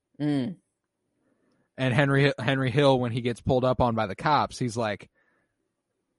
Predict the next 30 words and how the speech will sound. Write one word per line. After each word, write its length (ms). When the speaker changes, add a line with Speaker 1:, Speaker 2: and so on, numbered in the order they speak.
Speaker 2:
he's 140
like, 180
"Oh, 340
I 120
knew 180
as 80
soon 200
as 100
I 80
heard 180
all 140
that 160
noise, 520
it 80
was 180
cops. 520
Speaker 1:
Mm. 480
Speaker 2:
'Cause 160
if 140
it 100
was 180
wise 340
guys, 440
I 80
wouldn't 260
have 80
heard 180
a 40
fucking 400
thing." 240